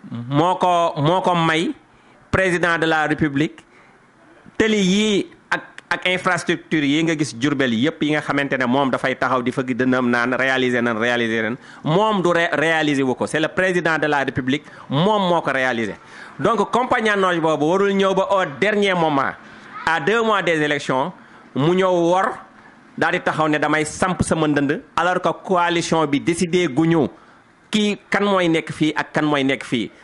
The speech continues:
Dafa waroon a déglu président de la République comme moom la, moo, moom la waxtaanaloon, mu dugal ko ci coalition bi, permettre ko mu nekk député, permettre ko mu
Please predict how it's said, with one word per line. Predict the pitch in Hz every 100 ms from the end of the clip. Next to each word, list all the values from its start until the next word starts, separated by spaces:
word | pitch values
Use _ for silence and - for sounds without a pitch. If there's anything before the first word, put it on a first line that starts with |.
| -
Dafa | 143
waroon | 190 185
a | 175
déglu | 160 160
président | 165 156 151 147
de | 139
la | 143 139
République | 135 131 143 143 - _ _ -
comme | 208
moom | 196 180 170 180 190
la, | 185 - - - _
moo, | 151 170 175
moom | 151 170 170
la | 147
waxtaanaloon, | 139 160 170 160 151 147 180 - - -
mu | 135 131
dugal | 123 185 180
ko | 185
ci | 170
coalition | 165 151 143 151
bi, | 139
permettre | 135 160 156 -
ko | 151
mu | 131
nekk | 123 156 143
député, | 135 131 - 135 - -
permettre | 160 165 160 156 143
ko | 151 151 - - -
mu | 127